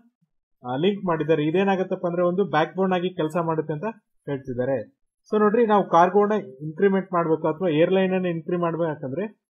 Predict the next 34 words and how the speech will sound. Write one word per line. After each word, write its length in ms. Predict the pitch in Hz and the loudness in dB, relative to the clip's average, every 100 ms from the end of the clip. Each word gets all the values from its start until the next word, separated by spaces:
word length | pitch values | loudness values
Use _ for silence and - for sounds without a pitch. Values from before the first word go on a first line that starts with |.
| _ - | _ -4
ಕೆಲವೊಂದಿಷ್ಟು 520 | 165 185 185 226 165 | 0 0 0 -2 0
government 400 | 160 175 190 190 | 2 2 0 0
policies 420 | 160 165 180 160 | 0 0 -4 -4
ಬೇಕಾಗುತ್ತೆ. 680 | 151 139 127 120 139 107 _ _ _ _ _ | -4 -4 -6 -4 -6 -6 _ _ _ _ _
ಯಾವ್ಯಾವ್ದು 400 | 143 165 202 202 | 2 4 4 4
ಬೇಕಾಗುತ್ತೆ 460 | 185 190 185 170 165 | 2 2 2 0 -4
ಅಂದ್ರೆ 240 | 143 208 | -4 -4
ಫಸ್ಟ್ 520 | 214 _ _ 170 - 180 | -6 _ _ -10 -6 0
air 240 | 170 185 | 2 2
cargo, 360 | 202 185 196 190 | 2 2 2 2
airports 480 | 165 165 185 185 | 2 2 -2 -2
ಬೇಕಾಗುತ್ತೆ, 760 | 185 180 175 170 208 208 - _ _ _ | -4 0 0 0 -4 -6 -10 _ _ _
aviation 520 | 143 175 202 202 208 190 | 0 6 8 6 4 2
tax 340 | 180 170 _ | 0 -2 _
fuel. 320 | 180 139 117 - _ _ - | -2 -2 -2 -14 _ _ -4
So 80 | 196 | 0
ನೋಡ್ರಿ, 220 | 196 214 | 0 2
ನಮ್ಮಲ್ಲಿ 320 | 208 196 202 | 2 4 4
ಏನಾಗಿದೆ 380 | 202 214 202 196 | 4 2 0 0
ಅಂದ್ರೆ 180 | 190 196 | 0 0
ಆಗ್ಲೇ 260 | 180 196 | 0 0
ಹೇಳ್ದಂಗೆ 400 | 185 185 180 160 226 240 _ _ 180 | -2 -2 -4 -4 -6 -8 _ _ -6
ಈ 100 | 175 | 0
fuel 280 | 190 208 220 | 6 6 6
price 280 | 214 196 | 2 2
ಇದೆಯಲ್ಲ 280 | 185 170 196 | 2 2 2
ತುಂಬಾ 280 | 196 180 190 | 0 -2 0
ಜಾಸ್ತಿ 360 | 170 160 156 180 | 2 0 0 -4
ಇದೆ. 280 | 143 117 - | -2 -4 -10
So 420 | _ _ - 196 | _ _ 0 2
ಅದನ್ನ 160 | 190 | 4
ಏನ್ 160 | 196 208 | 4 4
ಮಾಡ್ಬೇಕಂದ್ರೆ 500 | 208 202 202 180 190 | 2 2 2 2 2
ನಾವು 340 | 180 196 240 | 2 0 -4